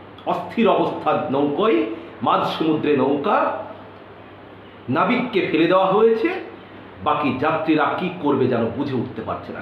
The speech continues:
সেই রকম পরিস্থিতি আমরা দেখছি গত কয়েকদিন যাবৎ ধরে বাংলাদেশে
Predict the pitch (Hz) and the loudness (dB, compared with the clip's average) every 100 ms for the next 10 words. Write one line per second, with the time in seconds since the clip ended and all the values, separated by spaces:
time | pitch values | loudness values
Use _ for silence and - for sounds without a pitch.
0 | - - 226 233 - 175 117 151 196 - | -12 -2 0 2 2 0 0 2 0 0
1 | - 143 139 - 165 190 - 139 95 - | -2 0 0 0 0 -2 -4 -6 -6 -8
2 | - - - 135 - - 131 180 180 - | -14 -16 -6 -4 -2 -4 0 2 2 2
3 | 151 127 - 135 135 131 - 113 113 107 | 0 0 0 0 2 0 0 2 2 2
4 | 101 90 90 | -2 -6 -8